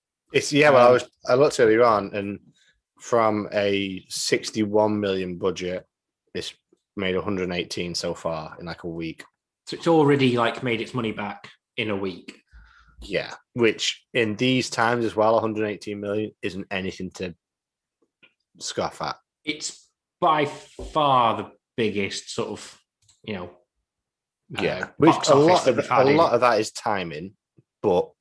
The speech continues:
Speaker 1: still.
Speaker 2: I mean, it probably speaks to the fact that in America, everything seems a little bit, I, I don't know, I say further along, but they are less restricted than we are here, especially.
Speaker 1: I think, I think it's more that is they just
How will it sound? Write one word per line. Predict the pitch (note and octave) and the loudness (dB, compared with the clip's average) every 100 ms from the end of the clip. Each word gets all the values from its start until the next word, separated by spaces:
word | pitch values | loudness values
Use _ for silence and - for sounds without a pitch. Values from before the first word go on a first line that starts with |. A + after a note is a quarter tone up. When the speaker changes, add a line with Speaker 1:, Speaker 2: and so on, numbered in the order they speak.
| _ - - | _ -20 -18
Speaker 1:
still. | - - G#2 D#2 - _ _ _ _ _ _ _ _ F3 | -10 0 2 2 -8 _ _ _ _ _ _ _ _ 0
Speaker 2:
I | |
mean, | E3 | 0
it | D#3 | 0
probably | G#3+ G#3+ E3+ | 0 2 2
speaks | C3 D3 B2 - | 0 0 -4 -6
to | A#2+ | -10
the | - | -10
fact | A2+ G#2 - | -12 -12 -12
that | A2 - _ - - _ _ _ _ _ _ - | -14 -14 _ -20 -20 _ _ _ _ _ _ -8
in | C3+ | -4
America, | B2 B2 A#2 A#2 | -2 0 -2 -2
everything | A#2 A#2 B2+ | -4 -2 -6
seems | A#2 B2+ A2+ | -4 -6 -4
a | |
little | A2+ A#2+ A2 | -2 0 0
bit, | A#2+ - | -2 -4
I, | F2 - | -10 -12
I | D#2+ F2+ F#2+ | -10 -8 -4
don't | A2 | -2
know, | G#2 | -2
I | |
say | F#2+ G2 | -4 -8
further | - - A#2+ G#2+ G2+ | -12 -2 0 0 0
along, | G2 G#2+ F#2+ F2 F#2+ | 0 0 -2 -6 -12
but | - - | -12 -6
they | G2 | -4
are | F#2+ F2+ - - _ _ _ _ - | -2 -4 -6 -20 _ _ _ _ -6
less | B2+ B2+ - | -4 -4 -4
restricted | A2+ - B2+ - G#2 G2 | -4 -2 -2 -2 -8 -4
than | G2+ | -2
we | G2+ | 0
are | G2+ F#2+ | 0 0
here, | A2+ G#2+ | 0 0
especially. | A2 B2 A2+ B2+ A#2+ | -2 -4 -6 -4 -4
Speaker 1:
I | |
think, | A#2 C#3 A#2 | 0 0 0
I | |
think | A#2 C3 B2 | 0 0 0
it's | G#2+ | 0
more | A#2 G2+ F#2+ | 2 2 4
that | G2 D#2+ | 0 0
is | - | -6
they | G2 F2+ | -10 -10
just | F2+ - | -10 -12